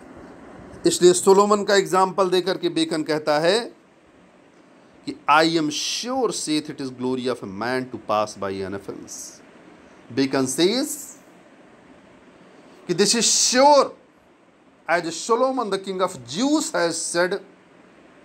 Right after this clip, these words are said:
कि if you are forgiving someone,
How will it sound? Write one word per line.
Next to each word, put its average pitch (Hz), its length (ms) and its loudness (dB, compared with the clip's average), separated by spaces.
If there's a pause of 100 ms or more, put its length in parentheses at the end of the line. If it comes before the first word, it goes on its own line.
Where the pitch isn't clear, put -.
(720)
कि 160 180 -10
if 202 160 -2
you 196 100 4
are 185 200 6 (140)
forgiving 190 500 2
someone, 240 520 0